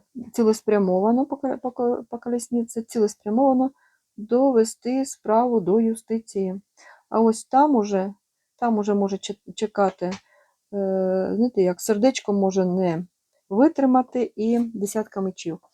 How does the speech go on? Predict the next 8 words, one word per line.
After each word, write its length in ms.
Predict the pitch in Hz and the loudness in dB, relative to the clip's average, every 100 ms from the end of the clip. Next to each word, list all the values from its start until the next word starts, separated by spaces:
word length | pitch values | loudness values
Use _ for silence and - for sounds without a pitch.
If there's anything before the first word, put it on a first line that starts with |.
| - _ _ | -20 _ _
Ну 80 | 294 | -2
що, 340 | 339 - 185 - 190 | 0 2 2 2 0
е, 140 | 196 | 0
дуже 360 | 202 320 262 - _ _ _ _ - | 4 4 4 2 _ _ _ _ -4
правдоподібно 840 | 233 214 202 196 190 185 269 262 - - | -2 -2 -6 -6 -6 -2 0 0 0 -2
і 120 | 214 | -2
вірогідно 1120 | 175 180 214 180 170 170 175 226 277 294 277 | -2 0 2 4 2 0 -2 -4 0 2 2
виглядає, 800 | 202 175 165 160 170 196 226 | 0 -4 -4 -2 -2 0 0